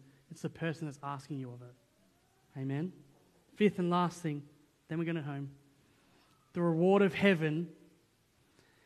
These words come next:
is worth the price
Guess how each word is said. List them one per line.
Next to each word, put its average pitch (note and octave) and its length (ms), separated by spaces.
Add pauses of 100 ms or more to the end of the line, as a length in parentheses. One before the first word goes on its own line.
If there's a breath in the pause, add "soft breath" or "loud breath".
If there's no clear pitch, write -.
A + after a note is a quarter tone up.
(140 soft breath)
is D#3 180
worth F#3+ 640 (420)
the F#3+ 100
price F3 880